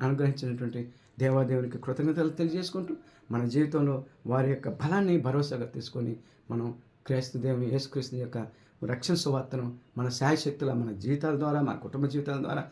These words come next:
వ్యక్తిగత జీవితాల ద్వారా, ప్రార్థన జీవితాల ద్వారా, మరి తల్లి యొక్క సహాయం, ప్రార్థన ద్వారా జీవించే భాగ్యాన్ని మనం ప్రసాదించమని తండ్రి అయిన యెహోవాదేవుని ప్రార్థన చేసుకుందాం. పిత,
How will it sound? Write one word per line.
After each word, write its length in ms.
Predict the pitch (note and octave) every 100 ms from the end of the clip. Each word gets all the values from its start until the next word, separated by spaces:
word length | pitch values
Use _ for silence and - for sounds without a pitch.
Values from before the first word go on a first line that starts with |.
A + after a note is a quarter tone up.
| - -
వ్యక్తిగత 340 | A#2+ A#2+ D#3 D3+
జీవితాల 440 | C3+ C3+ C#3+ C#3
ద్వారా, 240 | B2+ C#3 C3+
ప్రార్థన 440 | - B2 C3+ C#3+
జీవితాల 360 | B2 C#3 C#3 C3
ద్వారా, 280 | C3+ C3+ - - - B2
మరి 160 | B2+
తల్లి 240 | B2+ B2+ A#2+
యొక్క 140 | B2
సహాయం, 540 | - A#2+ - C3 B2+ A#2+ - -
ప్రార్థన 340 | B2 A#2 B2 A#2
ద్వారా 260 | A2+ A2+ - - _ -
జీవించే 340 | B2 A#2+ -
భాగ్యాన్ని 440 | F2+ D3 D3+ F#3+ D3+
మనం 100 | A2+
ప్రసాదించమని 800 | - A2 A2+ A2+ A2 - G#2 A2 - - -
తండ్రి 180 | A#2+ A2
అయిన 120 | A#2
యెహోవాదేవుని 380 | A2 B2+ D#3+ F#3
ప్రార్థన 580 | A#3+ - - G2+ F#2+ G2 -
చేసుకుందాం. 400 | F#2+ - G#2+ - - - _ _ _ _ -
పిత, 340 | C3+ B2+ A2